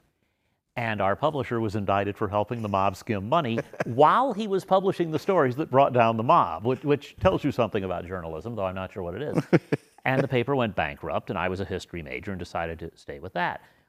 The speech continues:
Speaker 1: But I'd entered college as a communications major because I was going to be a journalist,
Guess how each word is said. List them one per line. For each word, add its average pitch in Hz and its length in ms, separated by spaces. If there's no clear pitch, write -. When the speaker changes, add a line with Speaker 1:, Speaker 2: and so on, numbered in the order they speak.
Speaker 1:
But 127 240
I'd 117 180
entered 156 460
college 76 640
as 110 120
a 107 60
communications 107 1000
major 67 360
because 107 260
I 95 120
was 95 480
going 123 440
to 104 80
be 87 180
a 85 120
journalist, 78 680